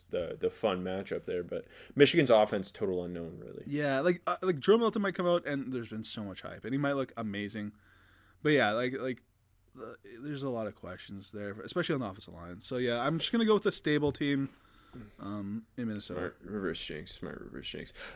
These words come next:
Speaker 1: Uh, okay, my final game, nine P M, E S P N two. Number, why is it? Why can't this just be on E S P N? Number eight, E-,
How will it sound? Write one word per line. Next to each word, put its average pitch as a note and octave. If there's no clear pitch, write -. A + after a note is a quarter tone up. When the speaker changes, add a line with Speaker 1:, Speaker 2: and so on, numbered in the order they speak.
Speaker 1:
Uh, A#2+
okay, C3
my A#2
final A#2
game, G#2
nine G#2
P A#2+
M, G#2
E G2+
S G#2
P -
N A2
two. G#2
Number, G2+
why F#2+
is C#3+
it? B3
Why G3+
can't C#4
this A#2+
just -
be A2+
on G2
E F#2+
S F#2
P -
N? F#2+
Number C#3+
eight, C3
E-, B2+